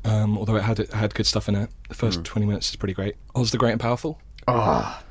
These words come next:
Speaker 2: yeah.
Speaker 1: I think disappointing just because Sam Raimi is capable of so much, and I keep forgetting that film even exists. I mean, it wasn't, it wasn't terrible, but it's just nothing.
Speaker 2: Mm.
Speaker 1: It's boring.
Speaker 2: I, I have to say, it's, uh,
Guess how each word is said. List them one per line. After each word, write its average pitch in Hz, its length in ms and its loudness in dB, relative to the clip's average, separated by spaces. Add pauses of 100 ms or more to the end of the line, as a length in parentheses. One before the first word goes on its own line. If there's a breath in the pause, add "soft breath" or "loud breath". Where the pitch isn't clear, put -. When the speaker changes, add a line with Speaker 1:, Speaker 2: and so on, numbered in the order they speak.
(100)
Speaker 2:
yeah. 80 420 -2
Speaker 1:
I - 40 -14
think 196 160 0
disappointing 151 500 4
just 110 160 -2
because 110 240 0
Sam 110 260 4
Raimi 107 320 4
is 98 80 0
capable 92 560 -4
of 85 80 -8
so 90 180 0
much, 90 440 -8 (500 soft breath)
and 95 560 -2
I 123 120 0
keep - 180 0
forgetting 101 320 2
that 85 120 -4
film 92 200 0
even 87 180 -4
exists. - 600 -4 (220)
I 104 40 -4
mean, 98 160 -2
it 76 60 -6
wasn't, 98 300 -4 (160)
it 110 60 -6
wasn't 117 340 -2
terrible, 127 480 4
but 87 160 -6
it's - 140 -6
just - 240 -6 (220)
nothing. - 400 -4 (180)
Speaker 2:
Mm. 101 280 2 (120)
Speaker 1:
It's - 180 -20
boring. 90 260 -8 (200 loud breath)
Speaker 2:
I, - 60 4
I 139 160 4
have 147 160 6
to - 80 0
say, 113 200 6
it's, 107 260 2
uh, 127 340 2